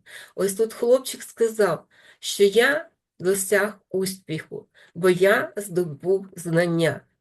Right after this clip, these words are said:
працюючи за підручником. Так от, наше головне зараз завдання,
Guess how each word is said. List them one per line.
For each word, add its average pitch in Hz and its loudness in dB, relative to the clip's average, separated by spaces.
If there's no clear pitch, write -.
працюючи 180 0
за 170 -6
підручником. 160 -8
Так 165 -6
от, 196 8
наше 185 0
головне 165 0
зараз 170 -2
завдання, 165 -4